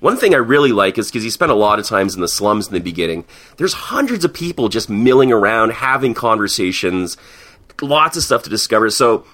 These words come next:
as opposed to a lot of open world games where it's, like, two people on the street and you, it's, it's like a quarantine in these games, this feels like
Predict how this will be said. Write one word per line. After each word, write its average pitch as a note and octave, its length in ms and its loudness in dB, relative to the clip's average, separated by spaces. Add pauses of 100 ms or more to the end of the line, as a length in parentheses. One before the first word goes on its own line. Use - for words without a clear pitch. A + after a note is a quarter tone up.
(300)
as D3 160 -2
opposed F#3 320 0
to F3+ 80 0
a - 20 4
lot A#2 300 4
of A2+ 80 2
open B2+ 180 2
world A#2 240 4
games A2+ 300 2
where G2+ 60 0
it's, - 100 -6
like, - 140 -2
two B2 220 -8
people A#2 300 -2
on G#2 80 2
the G2+ 80 0
street G2+ 380 -4
and G2+ 80 -4
you, F#2+ 160 -2
it's, F#2+ 140 -12
it's - 180 -10
like A#2+ 240 2
a F#2+ 260 2
quarantine A#2+ 640 -2
in B2 60 0
these B2+ 180 -4
games, C3 300 0 (320)
this E3 160 -2
feels D#3+ 280 2
like G#2+ 280 -2